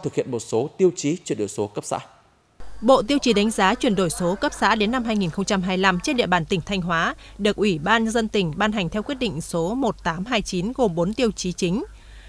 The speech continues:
Speaker 2: Chính quyền số có mười một chỉ tiêu thành phần, kinh tế số có sáu chỉ tiêu thành phần, xã hội số mười hai chỉ tiêu thành phần và hạ tầng số có tám chỉ tiêu thành phần.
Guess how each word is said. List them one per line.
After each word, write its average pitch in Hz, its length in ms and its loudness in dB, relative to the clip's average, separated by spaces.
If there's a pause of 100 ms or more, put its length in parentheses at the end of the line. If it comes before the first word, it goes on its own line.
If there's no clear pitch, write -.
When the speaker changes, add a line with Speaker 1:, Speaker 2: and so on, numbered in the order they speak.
(100)
Speaker 2:
Chính 240 160 -2
quyền 302 160 2
số 196 280 0
có 196 160 0
mười 269 120 0
một 208 220 0
chỉ 180 160 -2
tiêu 208 200 0
thành 185 180 -4
phần, 175 260 0 (240)
kinh 311 140 0
tế 226 140 4
số 196 240 0
có 214 120 2
sáu 208 220 2
chỉ 233 160 -2
tiêu 214 200 0
thành 202 240 -2
phần, 180 200 0 (220)
xã - 180 0
hội 208 160 4
số 190 200 0
mười 247 200 0
hai 240 200 -2
chỉ 214 140 -4
tiêu 208 180 -2
thành 190 240 -4
phần 185 220 0 (280)
và 233 100 6
hạ 233 180 2
tầng 196 220 -2
số 180 320 -2
có 190 120 4
tám 190 300 0
chỉ 196 160 -2
tiêu 185 180 -2
thành 175 140 -4
phần. 165 260 -2